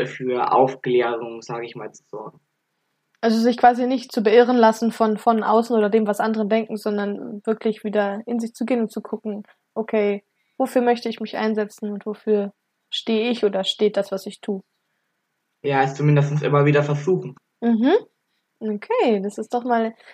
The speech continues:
Speaker 2: eine gute Motivation. <laughs> Nun bist du nicht nur kirchlich ehrenamtlich aktiv, sondern eben auch auf kommunaler Ebene, wie du es vorhin schon angedeutet hast, Deutsche Lebensrettergesellschaft, Feuerwehr seit kurzem. Nimmst du da Unterschiede wahr und wenn ja, welche?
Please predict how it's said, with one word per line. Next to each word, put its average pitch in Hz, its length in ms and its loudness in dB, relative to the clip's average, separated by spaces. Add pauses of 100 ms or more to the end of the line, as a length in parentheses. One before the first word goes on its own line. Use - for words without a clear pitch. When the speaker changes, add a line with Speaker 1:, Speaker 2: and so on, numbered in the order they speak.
(160)
Speaker 2:
eine 233 200 0
gute 277 260 -2
Motivation. 269 920 0
<laughs> 262 640 4 (420)
Nun 330 200 4
bist 359 220 4
du 320 280 6
nicht 311 260 0
nur 320 240 2
kirchlich 320 460 4
ehrenamtlich 285 540 2
aktiv, 277 340 -2
sondern 262 360 2
eben 254 240 0
auch 240 160 4
auf 269 180 0 (180)
kommunaler 247 680 4
Ebene, 208 340 2
wie 208 60 0
du 220 60 2
es 226 100 -2
vorhin 233 260 0
schon 220 180 -2
angedeutet 247 560 2
hast, 233 280 4
Deutsche 220 280 4
Lebensrettergesellschaft, 220 1200 2
Feuerwehr 254 580 8
seit 233 200 6
kurzem. 240 520 2 (720)
Nimmst 262 460 4
du 359 40 2
da 294 80 10
Unterschiede 311 640 6
wahr 330 220 8
und 254 140 0
wenn 240 160 0
ja, 247 220 0
welche? 202 600 0